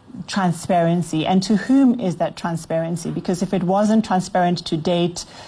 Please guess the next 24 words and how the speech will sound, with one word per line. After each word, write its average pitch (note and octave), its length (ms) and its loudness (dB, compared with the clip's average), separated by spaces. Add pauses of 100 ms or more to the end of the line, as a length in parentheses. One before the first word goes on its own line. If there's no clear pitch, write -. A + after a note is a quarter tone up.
(180)
uh, E3+ 320 2
to - 200 -6
anybody, E3+ 580 2
this G#3 240 -2
con-, - 200 -2
this A3+ 180 0
probably F#3+ 440 -2
is F#3 160 2
going F3+ 240 0
on E3+ 160 2
as D#3+ 180 2
we E3+ 120 2
speak A3+ 340 -2
and F#3 140 2
can F3 160 2
continue F#3+ 400 2
to - 100 -2
go F3+ 160 2
on F#3 160 2
until E3+ 280 0
another E3+ 280 2
person E3+ 420 0
is D#3+ 80 2
identified E3 760 0